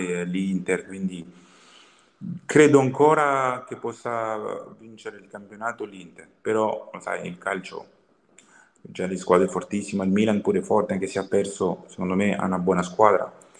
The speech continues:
eh, il Napoli, eh, la Juve, come hai detto, quindi no, ci sono veramente, mm, eh, cinque squadre che possono, quattro squadre che possono veramente,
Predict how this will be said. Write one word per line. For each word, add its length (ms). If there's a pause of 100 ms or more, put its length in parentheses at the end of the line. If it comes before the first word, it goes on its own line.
(400)
eh, 100
il 80
Napoli, 560
eh, 480 (1200)
la 80
Juve, 400
come 180
hai 60
detto, 260
quindi 220
no, 220 (300)
ci 100
sono 480
veramente, 720
mm, 320 (440)
eh, 640 (1500)
cinque 320
squadre 320
che 120
possono, 440
quattro 340
squadre 260
che 100
possono 320
veramente, 480